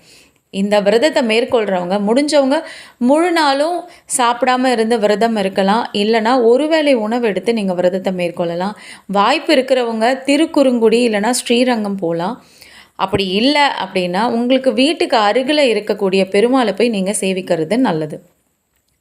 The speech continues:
மோட்ச ஏகாதசி அன்னைக்கு பகவத்கீதை குறைஞ்சது ரெண்டு பக்கமாவது நீங்க படிக்கணும். அப்படி இல்லைன்னா ரெண்டு நபர்களுக்காகவாவது நீங்க பகவத்கீதை வாங்கி கொடுக்கறது உங்களுக்கு மிக பல-,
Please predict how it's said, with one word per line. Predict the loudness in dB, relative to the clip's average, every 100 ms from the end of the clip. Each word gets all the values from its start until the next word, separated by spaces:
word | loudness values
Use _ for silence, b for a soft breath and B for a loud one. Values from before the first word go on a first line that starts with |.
| _ 0
மோட்ச | 2 2 2
ஏகாதசி | 0 2 2 0 0 -4
அன்னைக்கு | -2 -6 0 0 0 B B B -2
பகவத்கீதை | 0 2 0 0 2 0 2
குறைஞ்சது | 2 2 2 2 0
ரெண்டு | -2 -2 -2
பக்கமாவது | -2 -2 0 2 0 0
நீங்க | -2 -2
படிக்கணும். | -2 -2 -2 -2 -4 -8
அப்படி | -10 -4 -4 -2
இல்லைன்னா | -2 0 0 0 B B B B _
ரெண்டு | -2 0 2 0 2
நபர்களுக்காகவாவது | 2 2 2 2 2 2 2 2 2 2 0 0
நீங்க | -2 0 0 -2 B B B -2
பகவத்கீதை | 0 2 0 2 2 2
வாங்கி | 0 0 0 0
கொடுக்கறது | 0 -2 2 0 2 2 0
உங்களுக்கு | -2 -4 0 0
மிக | 2 -2 0 -2 -2 -4
பல-, | -2 0 -4